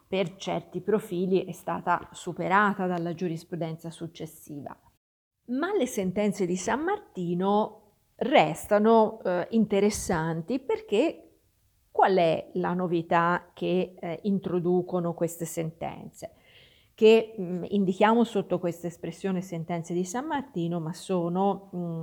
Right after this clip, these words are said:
quattro sentenze delle sezioni unite della Corte di Cassazione, messe tutte nella stessa data, che è l'undici novembre del duemilaotto,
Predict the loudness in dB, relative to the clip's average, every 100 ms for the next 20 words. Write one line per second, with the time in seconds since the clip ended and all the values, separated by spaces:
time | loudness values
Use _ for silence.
0 | -2 0 0 -2 -6 -4 -6 0 0 0
1 | -2 -8 -12 -12 -12 _ _ _ _ _
2 | _ _ -2 0 0 -2 -6 -8 -2 0
3 | 0 0 0 0 0 -2 -6 -6 -8 -6
4 | -4 -2 -2 -4 -4 -4 -4 -4 -6 -6
5 | -8 -6 -8 -8 -4 -2 -2 -4 -2 -2
6 | -4 -6 -4 -4 -2 -2 -2 -4 -6 -8
7 | -8 -4 -2 0 -2 -4 -8 -6 -2 0
8 | 0 -2 -6 0 2 2 0 -4 -6 -6
9 | -10 -10 -6 -4 -2 0 0 -2 -4 -4
10 | -4 -4 -2 0 2 4 4 2 0 -2
11 | 0 0